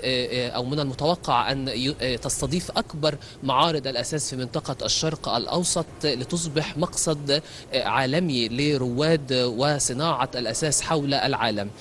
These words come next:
اليوم، آه، المهندس إبراهيم محلب يتفقد هذه المدينة استعدادا لافتتاح وبدء التدشين العمل الرسمي في هذه المدينة بزيارة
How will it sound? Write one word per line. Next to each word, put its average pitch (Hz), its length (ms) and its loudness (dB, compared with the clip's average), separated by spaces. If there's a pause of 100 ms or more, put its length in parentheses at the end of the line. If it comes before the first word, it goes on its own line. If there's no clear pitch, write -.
(300)
اليوم، 196 460 2
آه، 135 540 0
المهندس 131 560 -2
إبراهيم 139 340 -2
محلب 156 320 0
يتفقد 127 640 -2
هذه 139 400 0
المدينة 123 520 -2
استعدادا 143 680 0 (320)
لافتتاح 143 1500 0
وبدء 127 480 0
التدشين 147 600 -2 (280)
العمل 139 460 0
الرسمي 127 600 0 (220)
في 156 400 0
هذه 127 520 0
المدينة 165 640 0
بزيارة 143 520 2